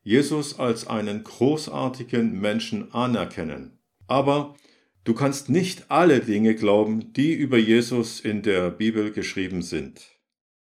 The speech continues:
Du kannst nicht an den Gott der Bibel glauben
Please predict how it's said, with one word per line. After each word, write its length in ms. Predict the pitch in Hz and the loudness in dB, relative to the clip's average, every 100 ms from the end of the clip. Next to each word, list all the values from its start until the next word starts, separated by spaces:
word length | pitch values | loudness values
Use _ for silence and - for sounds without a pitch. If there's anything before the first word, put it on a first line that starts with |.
| _ _ - | _ _ -8
Du 80 | 110 | 0
kannst 340 | 143 131 - | 0 0 0
nicht 500 | 120 196 - - - | 0 0 -2 -14 -4
an 260 | 123 131 120 | 0 0 2
den 360 | 110 98 90 | 0 0 -2
Gott 400 | 110 131 131 - - | 2 2 0 -6 0
der 280 | 107 90 | 2 2
Bibel 400 | 80 110 139 131 | -2 -4 -2 -2
glauben 580 | 127 107 110 107 107 110 | 0 4 4 4 -2 -8